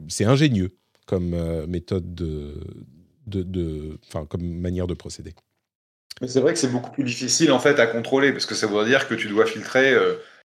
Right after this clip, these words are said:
Speaker 2: tous les emails et, euh, tous les textes, euh, et cetera. C'est pas comme, euh, c'est pas aussi facile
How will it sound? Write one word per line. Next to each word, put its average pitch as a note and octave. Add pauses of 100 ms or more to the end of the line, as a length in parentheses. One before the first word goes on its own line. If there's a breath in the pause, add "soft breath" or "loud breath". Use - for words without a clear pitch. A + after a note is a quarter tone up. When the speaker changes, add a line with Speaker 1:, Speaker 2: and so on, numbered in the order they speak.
Speaker 2:
tous B2+
les A2+
emails B2+
et, G#2+
euh, F2
tous -
les G#2+
textes, C3+
euh, F2+
et -
cetera. A2+
C'est G2
pas G2+
comme, F#2+
euh, F2+
c'est G2
pas G#2+
aussi G#2+
facile A2